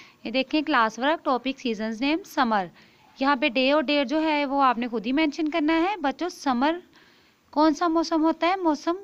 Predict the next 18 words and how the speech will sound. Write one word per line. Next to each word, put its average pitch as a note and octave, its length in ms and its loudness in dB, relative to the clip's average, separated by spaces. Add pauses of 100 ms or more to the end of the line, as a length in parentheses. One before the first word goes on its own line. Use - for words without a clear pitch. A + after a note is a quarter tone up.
गर्मा A#3+ 420 2
का, G#3 260 -2
ठीक - 260 -10
है। G4+ 100 0 (460)
उर्दू C4 280 -2
में D4+ 100 2
मौसम D4 360 2
गर्मा A#3 340 -2
बोलते E4+ 360 0
हैं F4+ 280 2
और D4+ 280 0
इंग्लिश C4 380 -2
में D#4 160 2
समर C4+ 320 0
सीजन A3+ 380 -4
बोलते A3 300 -4
हैं, C#4 200 -2
यानी C4+ 400 0